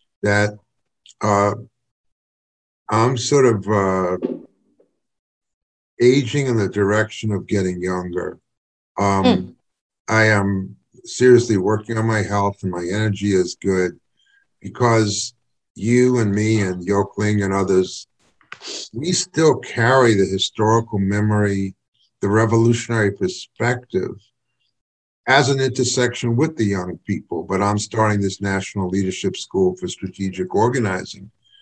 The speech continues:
Speaker 2: Great.
Speaker 1: To teach history, to teach organizers an anti-imperialist perspective, a
Speaker 2: Hmm.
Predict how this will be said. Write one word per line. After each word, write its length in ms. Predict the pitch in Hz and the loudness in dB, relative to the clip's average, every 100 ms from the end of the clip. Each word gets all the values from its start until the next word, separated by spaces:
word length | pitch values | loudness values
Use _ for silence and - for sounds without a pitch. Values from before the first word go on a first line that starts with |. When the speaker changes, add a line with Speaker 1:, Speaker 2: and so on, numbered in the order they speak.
| _ - | _ 4
Speaker 2:
Great. 380 | 214 233 117 - _ _ _ _ _ | 6 6 4 -10 _ _ _ _ _
Speaker 1:
To 100 | 135 | -4
teach 340 | - 165 170 | 0 0 2
history, 560 | 175 180 185 139 90 71 _ _ _ | 6 6 6 2 0 -2 _ _ _
to 120 | 123 | -6
teach 300 | 117 165 170 - | -2 0 -2 -2
organizers 840 | 131 139 135 127 123 113 117 107 | 2 2 2 0 0 0 -2 -2
an 100 | 113 104 | -2 -2
anti-imperialist 1080 | 113 117 117 117 104 101 120 113 104 101 - | -2 -2 0 -2 -2 0 4 4 4 -2 -6
perspective, 840 | 95 - - - 151 - 113 87 - _ _ _ _ _ _ - | -10 -10 -6 -4 -4 -2 -2 -2 -8 _ _ _ _ _ _ -4
a 100 | 113 | -2
Speaker 2:
Hmm. 160 | 185 | 0